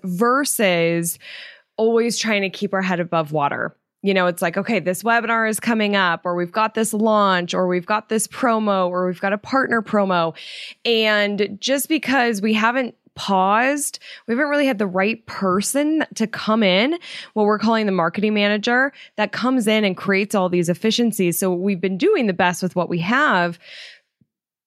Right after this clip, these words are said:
which is kind of keeping our head above water with all these different promotions. And, you know, we have gotten a lot done for the size of our team and without having some of these systems and efficiencies.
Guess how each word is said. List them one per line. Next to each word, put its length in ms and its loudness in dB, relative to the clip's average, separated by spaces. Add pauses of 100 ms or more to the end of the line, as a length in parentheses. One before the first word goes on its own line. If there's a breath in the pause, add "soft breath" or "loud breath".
(420)
which 260 0
is 380 2
kind 280 2
of 60 -2
keeping 320 -2
our 120 2
head 140 0
above 300 -2
water 440 2
with 200 -2
all 200 2
these 200 0
different 320 -2
promotions. 680 0
And, 100 0
you 80 2
know, 140 2
we 160 0
have 120 -2
gotten 260 -2
a 180 -2
lot 460 0 (160)
done 400 0
for 160 -2
the 100 -2
size 400 0
of 60 0
our 120 2
team 300 -2
and 80 0
without 320 0
having 300 0
some 180 -2
of 60 0
these 180 -2
systems 400 -2
and 100 -2
efficiencies. 720 0